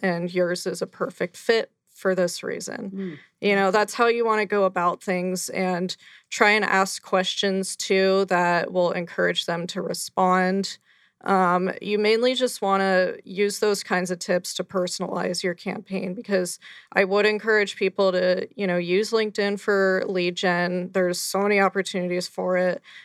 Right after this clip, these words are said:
Speaker 1: especially when Sales Navigator is, like, a hundred bucks a month. Like, you better put it to use if you're going to invest in that.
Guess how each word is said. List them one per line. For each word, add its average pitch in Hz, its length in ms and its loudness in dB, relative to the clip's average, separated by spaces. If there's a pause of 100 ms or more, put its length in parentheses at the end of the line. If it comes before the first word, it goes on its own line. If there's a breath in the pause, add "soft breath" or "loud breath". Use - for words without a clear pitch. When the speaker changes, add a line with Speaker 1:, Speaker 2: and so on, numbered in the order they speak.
Speaker 1:
especially 214 560 0
when 208 160 0
Sales 190 380 0
Navigator 185 640 2
is, 180 180 -2
like, 185 380 -2
a 190 100 -6
hundred 180 380 -4
bucks 190 280 -4
a 185 60 -4
month. 175 400 -6
Like, 180 220 -2
you 190 100 -4
better 185 240 -2
put 185 220 -4
it 185 100 -2
to 202 140 -6
use 175 360 -4
if 180 140 -8
you're 185 140 -2
going 180 240 -6
to 202 120 -8
invest 180 400 -4
in 185 100 -6
that. 185 260 -4